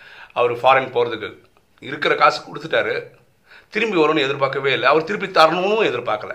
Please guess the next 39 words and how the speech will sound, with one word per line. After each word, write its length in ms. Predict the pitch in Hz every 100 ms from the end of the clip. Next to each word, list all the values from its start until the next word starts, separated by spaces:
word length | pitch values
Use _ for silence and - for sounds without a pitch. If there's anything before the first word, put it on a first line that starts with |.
| -
இது 340 | 143 175 185
ஃபர்ஸ்ட் 300 | 151 139 147
டைப். 200 | 117 107 - -
இது 120 | 151
ஹையஸ்ட் 500 | 143 151 170 170 196
குவாலிட்டி. 500 | 139 127 113 - - _ _ _ _ _ _ _ -
செகண்ட் 320 | 208 208 262
டைப் 240 | 226 185 143
என்னன்னா, 600 | 120 107 104 131 143 - - _ -
உதவணும்னு 380 | 156 190 208
மனசு 280 | 165 151 160
இருக்கு, 300 | 143 180 185
உதவுறாரு, 600 | 170 160 127 117 180 - - - - -
ஆனா 140 | 131
அந்த 120 | 131
காசு 240 | 117 147 147
அவருக்கு 260 | 110 - 113
வந்தாதான் 520 | 135 147 147 190 -
அவருக்கு 380 | 147 175 170 160
பொழப்பு 320 | 143 143 135
நடக்கும். 280 | 110 - - - _ _ _ _ _ _
இதுவும் 200 | 180 220
தப்பு 200 | 185 175
கிடையாது. 440 | 139 117 120 196
அவர் 160 | 214 220
ஒரு 80 | -
டைம் 220 | 196 233
ஃப்ரேம் 200 | 208 170
சொல்லுவார், 260 | 151 113
"ஒரு 120 | 107 110
ஆறு 180 | 113
மாசத்துல 340 | 110 110 123 127
கொடுத்துட்டா 260 | 120 107 113
நல்லா 220 | 101 101
இருக்கும், 380 | 98 - 92 - - - -
எனக்கு 200 | 117 117
இன்ட்ரெஸ்ட் 260 | 117 117 -
எல்லாம் 260 | 117 113
வேண்டாம்." 500 | 98 98 95 98 -